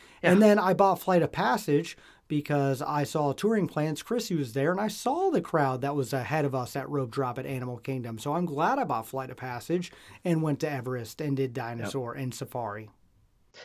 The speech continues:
Speaker 1: It is amazing what you can accomplish at Rope Drop at Animal Kingdom if you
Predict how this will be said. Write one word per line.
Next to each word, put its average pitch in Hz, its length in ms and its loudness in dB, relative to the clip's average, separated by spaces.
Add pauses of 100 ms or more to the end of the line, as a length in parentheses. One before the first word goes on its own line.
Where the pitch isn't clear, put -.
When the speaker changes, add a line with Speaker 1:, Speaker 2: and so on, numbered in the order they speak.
(120)
Speaker 1:
It 233 160 2
is 240 220 6
amazing 170 420 6
what 151 160 4
you 156 140 2
can 147 140 2
accomplish 113 460 0
at 98 120 2
Rope 98 220 2
Drop 92 260 2
at 90 60 -6
Animal 92 260 -4
Kingdom 95 400 -2
if 110 180 -4
you 127 120 6